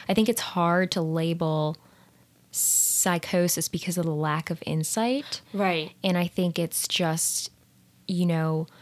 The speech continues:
Speaker 1: for the, I, like I said, there are some exceptions where someone is happily deluded. They think that, you know, this famous person that they see on T V, they think they're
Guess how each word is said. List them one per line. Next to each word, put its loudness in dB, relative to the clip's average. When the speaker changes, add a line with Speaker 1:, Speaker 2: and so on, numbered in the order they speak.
Speaker 1:
for 2
the, -2
I, 0
like 0
I 2
said, 0
there 0
are 4
some 2
exceptions 0
where 2
someone 2
is -2
happily -2
deluded. 0
They -2
think -4
that, 0
you 0
know, 0
this -2
famous 0
person -4
that -4
they -4
see -2
on -2
T -2
V, 0
they -2
think -4
they're -2